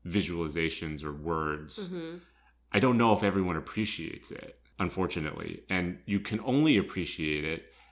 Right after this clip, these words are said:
Speaker 1: after you put aside how bad of a movie this was otherwise. So I unfortunately don't think a lot of this stuff comes through for the casual viewer, because they're just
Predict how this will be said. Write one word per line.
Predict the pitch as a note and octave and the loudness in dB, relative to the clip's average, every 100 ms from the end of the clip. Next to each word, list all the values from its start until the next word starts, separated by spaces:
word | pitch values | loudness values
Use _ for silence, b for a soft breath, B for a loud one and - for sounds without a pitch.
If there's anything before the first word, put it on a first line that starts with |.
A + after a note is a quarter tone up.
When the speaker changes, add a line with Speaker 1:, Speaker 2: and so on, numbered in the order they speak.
| b | b
Speaker 1:
after | G#2+ C3+ - G2+ D#2+ D#2+ D#2+ B B | 8 8 6 -2 0 0 -4 B B
you | F2+ | -8
put | - - B2+ | -6 0 2
aside | G#2+ - G#2+ F#2+ E2+ | 2 4 6 6 4
how | F#2+ | 2
bad | E2+ F#2 F2 F#2+ | 2 4 6 6
of | E2 | 2
a | E2 | 0
movie | F2 E2 D#2+ | -2 -2 -4
this | D2+ - | -4 -6
was | D2 D2 | -6 -4
otherwise. | D#2 D#2 D2+ D2 D#2+ - - b b b | -4 -4 -6 -8 -8 -12 -14 b b b
So | - G2+ F2 E2 D2+ b b b b _ | 2 4 4 4 -2 b b b b _
I | G2+ A2 G#2+ | 4 4 2
unfortunately | G2+ A2 A2 A2 G2 F#2+ E2+ | 0 4 4 4 0 2 0
don't | D2 F2+ F2 | 0 -2 0
think | F#2+ E2+ - - | -2 -2 -2 -4
a | |
lot | F2 F2 | 0 2
of | E2+ | 0
this | E2 | -2
stuff | - E2+ D2+ - | -2 -2 -2 -4
comes | - F2 E2 | -4 -2 -2
through | - F#2 F2+ F#2+ E2 | -4 -4 0 0 0
for | F2+ | -4
the | D#2+ | -6
casual | - D#2+ D2+ D#2 | -2 -2 -2 -6
viewer, | D2+ G2+ A#2 E2+ | -4 0 2 2
because | D2+ E2+ D2 | 0 -6 -4
they're | D#2+ | -6
just | D2+ D#2 - | -4 -6 -8